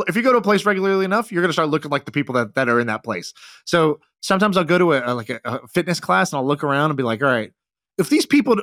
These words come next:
who are, like, the clear regulars here don't look the way I wanna look, I'm just gonna leave now, 'cause this is, this is not a good path,"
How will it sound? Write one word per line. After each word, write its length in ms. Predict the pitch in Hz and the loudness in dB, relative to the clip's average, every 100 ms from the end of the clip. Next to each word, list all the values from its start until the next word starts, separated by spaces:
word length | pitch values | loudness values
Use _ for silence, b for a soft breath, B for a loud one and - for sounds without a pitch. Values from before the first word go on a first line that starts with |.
| - | 2
who 140 | 185 | 2
are, 120 | 175 | 4
like, 200 | 139 131 | 2 0
the 80 | 139 | -2
clear 240 | - 170 160 | -2 0 2
regulars 480 | 143 143 165 165 | 2 2 2 2
here 100 | 180 | 2
don't 220 | 156 170 160 | 2 0 0
look 180 | 160 | -2
the 60 | 165 | 0
way 100 | 160 | 0
I 60 | 156 | 2
wanna 200 | 160 170 | 2 2
look, 220 | 220 220 _ _ _ _ _ _ _ _ _ | 0 -2 _ _ _ _ _ _ _ _ _
I'm 100 | 196 202 | 0 0
just 140 | 202 | 2
gonna 140 | 220 | 2
leave 240 | 165 170 131 | 4 4 2
now, 380 | 139 123 104 98 | 2 2 0 -4
'cause 180 | - 120 | -4 0
this 160 | 170 180 | 0 0
is, 100 | 143 | -4
this 280 | 151 147 143 | -4 -4 -2
is 60 | |
not 220 | 156 143 | 0 2
a 80 | 139 | 2
good 200 | 120 131 | 0 -2
path," 260 | - 104 | -2 -4